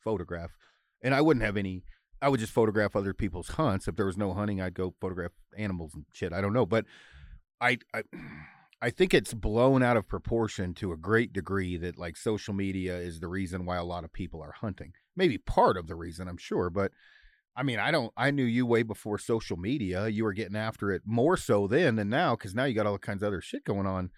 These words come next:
Um, I know, Frank, you're not gonna hunt, stop hunting mule deer. You, you post on social media for friends, the business, you know, whatever, people to see our adventures, you know, all that kind of shit. At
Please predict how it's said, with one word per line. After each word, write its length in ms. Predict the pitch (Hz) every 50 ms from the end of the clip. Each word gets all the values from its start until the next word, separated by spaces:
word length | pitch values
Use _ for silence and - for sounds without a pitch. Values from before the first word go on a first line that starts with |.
| _ - _ _ _ _ -
Um, 440 | - 127 127 123 117 107 95 92 - - -
I 100 | 135 156
know, 140 | 160 143
Frank, 340 | 107 - - 135 147 151 -
you're 80 | 135 139
not 140 | 147 139 131
gonna 100 | 131 120
hunt, 260 | 110 143 123 - -
stop 260 | - - 131 131 -
hunting 220 | 143 110 78 107
mule 220 | 104 104 127 170 185
deer. 380 | 147 113 104 101 101 98 98 _ _ _ _ _ _ _ _ _
You, 280 | - 151 220 285 269 - -
you 220 | 143 165 226 269
post 380 | - - 160 139 143 - - 139
on 120 | 127 123
social 380 | - - 139 131 127 - 127 98
media 680 | 104 120 160 196 165 131 113 110 107 110 110 113 113 - - -
for 180 | - - 117 101
friends, 580 | - - - 131 127 127 123 120 120 120 107 98
the 100 | 104 95
business, 640 | 82 120 120 120 104 107 117 113 110 110 - -
you 60 | - 127
know, 100 | 120 113
whatever, 340 | 113 117 117 117 113 113 104
people 320 | - 123 117 - 113 107
to 40 | 104
see 200 | - - 127 117
our 120 | 110 107 104
adventures, 680 | 101 87 110 110 104 - - 107 104 101 98 95 -
you 60 | 107 104
know, 100 | 98 98
all 140 | 104 107
that 220 | 101 104 123 160 - _ _ _ _ _ _ - - - _ _ -
kind 160 | - 139 123
of 80 | 110 -
shit. 220 | - 143 135 123
At 100 | 117 -